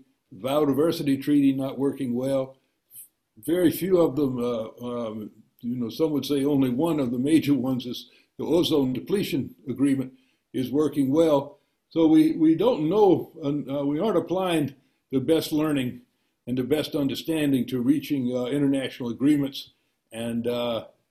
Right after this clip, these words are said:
and I think there are tools that we know of, and I made a lot of recommendations in the book that you mentioned for improving the treaty process.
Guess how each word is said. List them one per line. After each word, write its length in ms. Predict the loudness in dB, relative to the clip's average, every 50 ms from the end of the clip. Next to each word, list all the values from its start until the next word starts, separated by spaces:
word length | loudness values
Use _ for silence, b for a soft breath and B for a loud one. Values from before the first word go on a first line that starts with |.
| _ _ _
and 180 | -14 -10 -8 -6
I 160 | -6 -6 -6
think 260 | -4 -4 -4 -4 -4
there 140 | -4 -4 -4
are 60 | -4
tools 500 | -6 -6 -4 -2 2 4 6 6 6 4
that 120 | 2 2
we 160 | 2 2 2 2
know 300 | 2 0 0 0 -2 -2
of, 240 | -2 -4 -4 -4
and 160 | -4 -4 -4 -4
I 100 | -4 -2
made 220 | -2 -2 0 0
a 60 | -2
lot 260 | 0 0 0 0 0
of 100 | -2 -4
recommendations 840 | -4 -6 -6 -4 -6 -6 -4 -2 0 0 0 0 -2 -4 -8 -6 -6
in 160 | -6 -6 -6
the 60 | -6 -4
book 280 | -2 -2 -2 -2 -6
that 160 | -12 -10 -6
you 100 | -6 -6
mentioned 400 | -6 -6 -8 -10 -8 -10 -10 -8
for 140 | -8 -6 -6
improving 520 | -6 -6 -6 -4 -4 0 2 2 2 2 0
the 100 | -2 -2
treaty 320 | 2 2 2 2 2 -2
process. 640 | -4 -4 -6 -6 -4 -4 -6 -6 -6 -6 -10 -14 -16